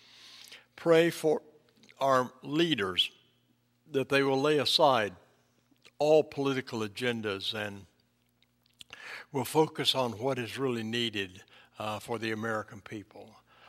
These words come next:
I want you to pray for our healthcare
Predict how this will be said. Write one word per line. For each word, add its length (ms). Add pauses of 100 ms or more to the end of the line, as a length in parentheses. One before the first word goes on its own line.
(120)
I 80
want 260
you 60
to 80
pray 400
for 280
our 180 (180)
healthcare 760